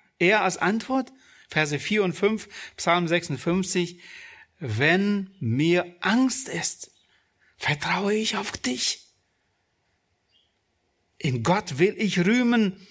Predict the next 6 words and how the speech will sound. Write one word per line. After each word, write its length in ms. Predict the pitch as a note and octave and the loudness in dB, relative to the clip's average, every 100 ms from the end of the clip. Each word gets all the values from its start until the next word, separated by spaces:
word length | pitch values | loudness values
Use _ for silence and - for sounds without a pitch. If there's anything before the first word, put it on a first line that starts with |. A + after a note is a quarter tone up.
| _ - _ _ | _ -20 _ _
sein 420 | C3 D#3 E3 D3 | -2 0 0 -2
Wort. 380 | C#3+ A#2+ - - _ _ _ _ _ _ _ _ _ _ _ _ _ _ _ _ _ _ _ - - - | -2 -4 -8 -16 _ _ _ _ _ _ _ _ _ _ _ _ _ _ _ _ _ _ _ -14 -12 -8
Auf 240 | - - | -8 -2
Gott 220 | F3 F3+ | -2 -2
vertraue 540 | - D3 D#3 E3 F3+ - | -2 -4 -2 0 0 -2
ich 320 | - - | -6 -10